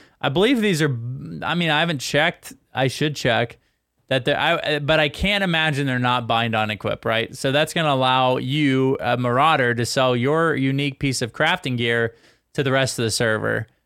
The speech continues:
Um, hopefully, like, if it doesn't work that way and I have to re-level all three factions, I think that's not great at all. So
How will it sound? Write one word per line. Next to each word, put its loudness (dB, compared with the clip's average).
Um, -4
hopefully, -2
like, -2
if -6
it -2
doesn't -2
work -2
that 0
way 2
and -4
I -2
have -2
to -4
re-level 0
all 0
three -4
factions, -2
I 0
think -6
that's -4
not -8
great -10
at -4
all. -6
So -2